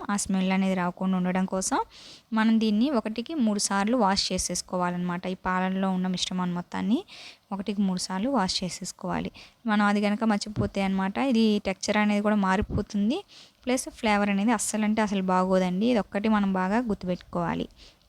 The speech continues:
మనం దీంట్లోనికి కొంచెం కొంచెంగా కూల్ వాటర్‌ని పోసేసుకొని నేను మీకు వీడియోలో చూపిస్తున్న విధంగా ఈ విధంగా స్పూన్ తోటి మొత్తాన్ని మనం కలుపుకుంటూ వడగట్టుకుంటూ ఉండాలి.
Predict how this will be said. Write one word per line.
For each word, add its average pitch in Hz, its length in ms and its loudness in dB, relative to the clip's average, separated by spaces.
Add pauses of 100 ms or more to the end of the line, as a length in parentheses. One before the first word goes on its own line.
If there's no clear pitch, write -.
(680)
మనం 226 260 2
దీంట్లోనికి 220 440 4
కొంచెం 233 340 -2
కొంచెంగా 214 460 0
కూల్ 240 320 2
వాటర్‌ని 208 400 2
పోసేసుకొని 202 720 -4 (420)
నేను 226 180 2
మీకు 226 200 2
వీడియోలో 220 460 2
చూపిస్తున్న 208 640 -4
విధంగా 196 320 0
ఈ 233 80 0
విధంగా 208 280 0
స్పూన్ 208 400 0
తోటి 202 320 -4
మొత్తాన్ని 208 500 -2
మనం 214 260 0
కలుపుకుంటూ 202 640 -4
వడగట్టుకుంటూ 196 720 0
ఉండాలి. 185 420 -2